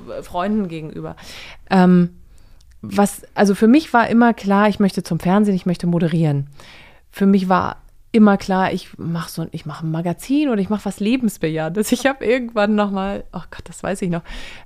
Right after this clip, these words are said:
ähm, in einem Interview für ein Stadtmagazin in Hamburg gesagt, ja, als man mich fragte, "Ja, was könntest du dir denn vorstellen, was du moderierst?" Und da hab ich gesagt, "Ja, Wetten, dass. Auf sowas hätte ich total Bock. So mit Menschen und Aktionen und einfach, ähm,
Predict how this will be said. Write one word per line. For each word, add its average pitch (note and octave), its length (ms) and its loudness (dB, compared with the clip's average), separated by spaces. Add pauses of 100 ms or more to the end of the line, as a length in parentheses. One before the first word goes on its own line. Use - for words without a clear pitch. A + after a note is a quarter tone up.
(160)
ähm, E3+ 460 0 (120)
in E3+ 160 -4
einem D#3+ 500 -2
Interview G#3 760 0
für - 200 -10
ein E3+ 120 -6
Stadtmagazin G3 760 -6
in E3 200 -2
Hamburg F#3 280 -2
gesagt, E3 340 -6
ja, D#3 200 -10 (720)
als - 180 -8
man D#3+ 140 -2
mich D#3 120 -8
fragte, D#3+ 280 -8
"Ja, D3+ 80 -8
was D3+ 160 -10
könntest F#3+ 180 -4
du F#3 60 -6
dir F3 100 -4
denn E3+ 100 -4
vorstellen, G#3+ 300 -4
was F3+ 80 -4
du F3 80 -2
moderierst?" E3+ 400 -2
Und - 80 -2
da F3+ 60 2
hab E3 40 0
ich - 60 -8
gesagt, D#3+ 320 -2 (340)
"Ja, F3+ 200 0
Wetten, F#3 260 2
dass. - 340 -2 (140)
Auf - 160 0
sowas D#3+ 300 -2
hätte D3+ 160 -4
ich C#3 60 -12
total D3+ 340 -6
Bock. D3+ 180 -10
So F3+ 140 -6
mit F#3 240 -4
Menschen G3+ 500 2
und E3+ 220 -2
Aktionen A#3+ 720 2
und F#3 160 -2
einfach, G3 500 -2
ähm, F#3 300 2